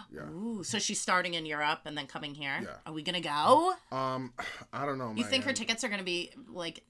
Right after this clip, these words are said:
Speaker 2: they're not gonna be expensive,
Speaker 1: They're,
Speaker 2: expensive.
Speaker 1: they're, like, not for nothing, but Ava Max's venues are, like, Madison Beer's venue was.
Speaker 2: So let's do it.
Speaker 1: It was, like,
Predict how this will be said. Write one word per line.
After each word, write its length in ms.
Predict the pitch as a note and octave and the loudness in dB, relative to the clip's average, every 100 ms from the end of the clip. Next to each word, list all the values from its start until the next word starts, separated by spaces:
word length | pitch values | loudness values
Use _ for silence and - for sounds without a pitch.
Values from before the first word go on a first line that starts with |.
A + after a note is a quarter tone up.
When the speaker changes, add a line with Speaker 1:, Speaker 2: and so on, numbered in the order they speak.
| - | -6
Speaker 2:
they're 100 | G#4 | -2
not 100 | A4+ | -2
gonna 140 | A3+ | -2
be 140 | F3+ C3+ | -4 -4
expensive, 440 | - A#3+ A#3+ D3 | 4 4 4 4
Speaker 1:
They're, 300 | D3+ D3+ D#3+ | 6 8 8
Speaker 2:
expensive. 200 | C#3 B2+ | 6 2
Speaker 1:
they're, 300 | D3 D3+ D3+ | 6 6 6
like, 400 | D3 C#3+ C#3 B2 - - | 6 4 2 -2 -16 -8
not 300 | D3+ E3+ G3 | 2 4 4
for 100 | F3 | 2
nothing, 420 | D3 C#3+ E3 D#3 | 2 0 0 0
but 140 | C3+ A#2+ | 0 -2
Ava 240 | C3 C3+ | -2 -2
Max's 920 | C3 B2+ B2 B2+ - C3 B2 A#2+ A2+ - _ _ - _ - | -2 -2 -4 -4 -4 -2 -2 -4 -6 -12 _ _ -20 _ -14
venues 480 | A#2 B2 B2 C3 B2+ | -4 -2 -2 -2 -2
are, 140 | A#2 G#2+ | -2 -4
like, 320 | G#2 G2 - - - _ _ - - | -8 -10 -16 -20 -20 _ _ -20 -18
Madison 400 | B2 B2 A2+ A#2+ | -6 -4 -4 -4
Beer's 240 | G2 F#2 E2+ | -6 -10 -12
venue 300 | E2+ D#2+ D2 | -14 -14 -16
was. 320 | D2+ A1+ - | -16 -14 -2
Speaker 2:
So 120 | D#4+ | 0
let's 220 | D4+ D#4 | 0 -2
do 80 | - A4 G4+ | 6 6 6
it. 260 | C#3+ A2 | 2 0
Speaker 1:
It 60 | A#2 | 0
was, 180 | C3+ C3 | 0 0
like, 180 | B2 | -2